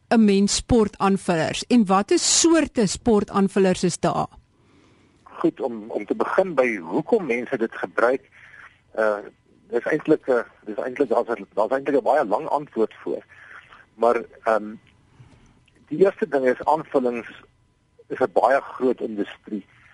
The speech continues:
Speaker 2: Uh, en dit word baie effektief bemark as 'n veilige hulpmiddel, uh, om sportprestasie te verbeter. So dit, dit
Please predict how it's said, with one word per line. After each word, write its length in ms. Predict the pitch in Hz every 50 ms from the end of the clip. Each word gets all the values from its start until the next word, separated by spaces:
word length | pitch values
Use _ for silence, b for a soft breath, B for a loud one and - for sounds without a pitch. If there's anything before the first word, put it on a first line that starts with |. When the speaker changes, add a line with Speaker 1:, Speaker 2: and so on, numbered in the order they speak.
| b b b _ _ _ -
Speaker 2:
Uh, 160 | 107 104 101 - - - - -
en 140 | 147 120 104
dit 160 | 123 147 -
word 220 | 131 160 160 156 - _ _
baie 320 | 104 104 120 143 156 139
effektief 420 | 135 - 135 - - - 131 -
bemark 640 | - 117 98 92 90 95 104 113 117 - _ - -
as 200 | _ 127 139 - - - -
'n 60 | 131 - - -
veilige 360 | 127 117 117 131 120 - 120
hulpmiddel, 640 | 104 95 98 110 - - 117 107 107 101 101 101 95 B B B B B B B B B -
uh, 120 | - 101 104 -
om 180 | 127 120 117 107
sportprestasie 840 | - - 131 120 - - 127 117 - - 113 107 110 104 120 117
te 100 | - 117
verbeter. 560 | - 113 104 90 82 107 107 104 - 90 90
So 160 | - - 127
dit, 140 | 117 120 - - _ _
dit 100 | - 113